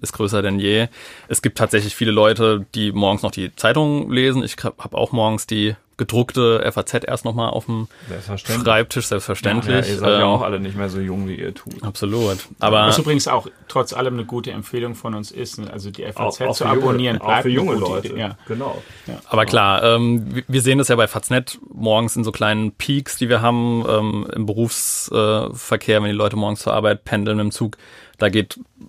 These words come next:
Speaker 1: schon mal die Kurve direkt hoch. Also die Leute lesen klar auch viel
Speaker 3: Mhm.
Speaker 1: mehr mobiler, ähm, aber s-, informieren sich da sicher anders, als sie das früher getan haben, nämlich einfach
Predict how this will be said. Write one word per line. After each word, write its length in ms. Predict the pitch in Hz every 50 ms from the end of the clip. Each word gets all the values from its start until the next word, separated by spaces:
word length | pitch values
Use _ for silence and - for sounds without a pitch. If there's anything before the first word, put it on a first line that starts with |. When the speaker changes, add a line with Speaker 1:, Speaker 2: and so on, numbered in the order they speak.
| - - - -
Speaker 1:
schon 180 | - - - 110
mal 80 | 104
die 80 | 101 101
Kurve 200 | - 120 113 107
direkt 320 | 110 110 104 98 - -
hoch. 220 | - 113 120 131 117
Also 140 | 107 104 104
die 40 |
Leute 200 | 98 101 98 -
lesen 400 | 101 101 104 107 107 107 107 101
klar 320 | - - - 104 113 117 -
auch 80 | -
viel 160 | - 123 117 113
Speaker 3:
Mhm. 40 | 110
Speaker 1:
mehr 100 | 113 110
mobiler, 880 | 107 104 101 104 113 120 127 127 120 113 113 110 110 107 - 107 104 107
ähm, 320 | 107 104 107 104 107 104 - _ - - - - - - - - _ _ _ _ - - _ _ _ _ _ _ _ _
aber 220 | - 98 110 117 117
s-, 160 | - - _ _ _ - - - - - _ _
informieren 360 | - 123 - 123 120 123 123 120
sich 80 | 120
da 100 | - 120
sicher 220 | 113 - - 117 95
anders, 180 | 123 123 110
als 80 | 117 107
sie 60 | 107
das 100 | 101 -
früher 480 | - - 127 123 120 117 110 110 - - -
getan 380 | - 117 - - 104 104 101 104
haben, 120 | 104 104
nämlich 240 | 98 101 104 - -
einfach 360 | 104 104 - 107 98 - -